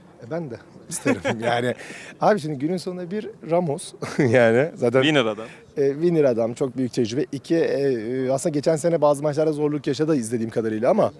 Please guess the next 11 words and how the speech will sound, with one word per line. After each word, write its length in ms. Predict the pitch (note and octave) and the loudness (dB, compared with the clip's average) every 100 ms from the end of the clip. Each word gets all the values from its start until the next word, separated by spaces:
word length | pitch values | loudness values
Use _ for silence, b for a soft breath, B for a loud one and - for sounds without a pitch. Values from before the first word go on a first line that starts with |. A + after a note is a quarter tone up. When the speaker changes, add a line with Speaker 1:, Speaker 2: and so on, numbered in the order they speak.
| - | -14
Speaker 2:
Şöyle 220 | D#3 D#3 | -12 -10
geçelim. 360 | C#3 B2 C3 F3 F3+ B2 | -12 -12 -14 -14 -16 -10
Ali 160 | B2 | -6
abi 220 | B2+ B2+ | -6 -6
de 140 | C3+ C3+ | -8 -10
idman 280 | B2 C3+ B2+ | -6 -6 -4
görüntülerine 600 | B2 B2+ B2+ C3 B2+ C3 | -8 -10 -12 -10 -8 -8
Speaker 1:
Tabii. 140 | C#3 - - | -10 -16 -14
Speaker 2:
bu 60 | C3+ | -8
oyuncuları 400 | A#2+ A#2 A#2+ A#2+ | -6 -4 -6 -6
geç. 140 | A#2 | -8